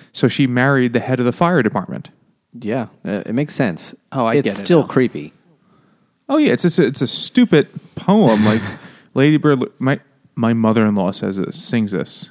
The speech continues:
Speaker 1: to my kid because my mother-in-law grew up in a country that was at one point a British colony."
Speaker 2: Hmm.
Speaker 3: Well, so is this country.
Speaker 2: But we got rid of
Speaker 1: More
Speaker 2: their dumb
Speaker 1: recently.
Speaker 2: songs.
Speaker 1: <laughs> So, yeah, "Ladybird, ladybird, fl-, your house."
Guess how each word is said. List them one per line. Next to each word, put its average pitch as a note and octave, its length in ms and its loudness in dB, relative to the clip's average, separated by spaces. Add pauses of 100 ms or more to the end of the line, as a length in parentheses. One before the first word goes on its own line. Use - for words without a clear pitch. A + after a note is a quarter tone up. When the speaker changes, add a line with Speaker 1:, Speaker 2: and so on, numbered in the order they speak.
(120)
Speaker 1:
to - 120 -8
my F#2+ 240 -4 (160)
kid G2 380 -2
because G#2 200 -4
my G2 100 -2
mother-in-law G2 400 -2
grew F#2+ 200 -6
up - 80 -8
in E2 80 -8
a F2 60 -10
country G#2 400 -8
that F2 200 -10
was F2+ 280 -6 (680)
at G2 120 -4
one G#2+ 220 -2
point G2 340 -8
a G#2 100 -8
British F#2+ 540 -4
colony." G2 500 -6
Speaker 2:
Hmm. E2 180 -10 (480)
Speaker 3:
Well, E3+ 160 0
so F#3+ 280 4
is E3+ 160 4
this A3 180 2
country. E3+ 500 -2 (920)
Speaker 2:
But G#2 80 -2
we G2+ 100 0
got F2 120 -2
rid G2 120 -2
of F#2+ 100 -6
Speaker 1:
More C3+ 240 4
Speaker 2:
their E3+ 160 2
dumb - 220 0
Speaker 1:
recently. A#2 140 2
Speaker 2:
songs. C#3+ 840 2 (140)
Speaker 1:
<laughs> - 60 -20 (420)
So, C3 260 0
yeah, B2+ 200 4
"Ladybird, C3 440 4
ladybird, A#2+ 440 0
fl-, - 220 -12 (100)
your A2 200 -2
house." A#2 280 -2